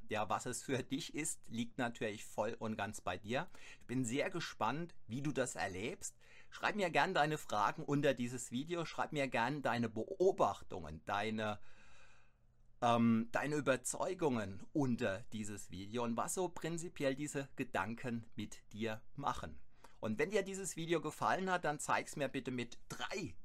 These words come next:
Daumen hoch. Abonniere unbedingt diesen Kanal. Ich bedanke mich recht herzlich für deine Aufmerksamkeit. Schau mal in die Links unter diesem Video. Vielleicht ist da was für dich dabei. Ich freue mich, wenn du auch morgen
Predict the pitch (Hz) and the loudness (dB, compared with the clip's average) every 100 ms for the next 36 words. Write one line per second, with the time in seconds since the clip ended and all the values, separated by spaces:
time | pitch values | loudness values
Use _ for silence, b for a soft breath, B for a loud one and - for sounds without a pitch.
0 | - 104 107 98 98 87 117 160 254 - | 0 0 2 0 -4 -2 2 2 0 -6
1 | B B B B B B B B - - | B B B B B B B B -12 -2
2 | 143 170 170 170 165 190 208 180 180 - | 6 6 8 8 8 8 6 2 0 -2
3 | - 151 151 139 131 110 123 110 113 180 | -8 -4 0 0 2 2 4 8 8 8
4 | 233 - - 151 - 139 131 147 123 143 | 6 -4 -6 -4 -2 0 0 -2 -2 -2
5 | - 135 123 - 127 - 139 131 120 120 | -2 -2 -2 -2 -8 0 4 6 4 2
6 | - - - 190 185 175 180 - 143 156 | 0 -2 0 -2 0 0 0 0 0 -2
7 | - - - 202 190 165 160 147 143 127 | -4 2 4 4 4 4 2 0 0 2
8 | 123 107 135 170 - - 156 156 - 143 | 0 0 0 -2 -6 -2 2 2 4 2
9 | 110 123 117 107 113 160 165 143 120 143 | 2 0 0 0 0 0 -2 0 0 0
10 | - - - 117 104 - 113 101 - 85 | -4 -4 0 0 0 -2 -4 -4 -6 -6
11 | 82 82 120 214 - B B B 135 113 | -2 0 0 0 -4 B B B -2 2
12 | 131 151 131 143 - 113 117 - 113 120 | 2 2 -2 0 2 2 0 0 6 8
13 | 156 170 151 | 6 2 -2